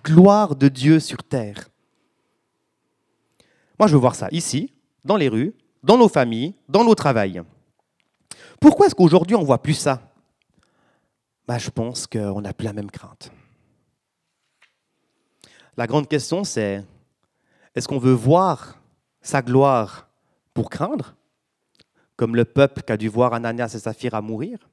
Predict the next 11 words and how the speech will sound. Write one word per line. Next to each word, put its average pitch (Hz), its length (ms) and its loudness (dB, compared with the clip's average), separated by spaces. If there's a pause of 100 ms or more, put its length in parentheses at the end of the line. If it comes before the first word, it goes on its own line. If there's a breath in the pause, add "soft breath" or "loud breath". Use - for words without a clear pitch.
(1400)
Ou 190 320 2 (360)
est-ce 131 180 -8
qu'il 131 160 -12
faut 123 160 -4
craindre - 560 -10 (1000)
pour 143 360 0
avoir 110 260 -4
accès 107 380 -10
à - 80 -16
sa 98 160 -18
gloire ? 90 400 -16